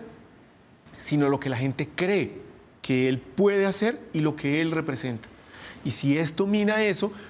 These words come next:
pues lo va a llevar a una situación muy difícil porque pierde, eh, digamos, se debilita su, su nexo con el pueblo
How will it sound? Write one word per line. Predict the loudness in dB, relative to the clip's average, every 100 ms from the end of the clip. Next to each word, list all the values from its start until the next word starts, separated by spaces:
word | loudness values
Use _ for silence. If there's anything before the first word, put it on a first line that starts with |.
| -20 -2
pues | 0 2
lo | 2
va | 0
a |
llevar | 2 2 2
a |
una | 0 -2
situación | -2 -2 -2 -2
muy | -2 -2
difícil | -2 0 0
porque | -2 -4 -2
pierde, | 0 0 0 -2 -4 -18 -20 -20 -16
eh, | -10 -8 -6
digamos, | -6 -4
se | 0 2
debilita | 4 4 4 2
su, | 2 0 0
su | 0 0
nexo | 0 0 0
con | 0
el | 0
pueblo | 2 2 0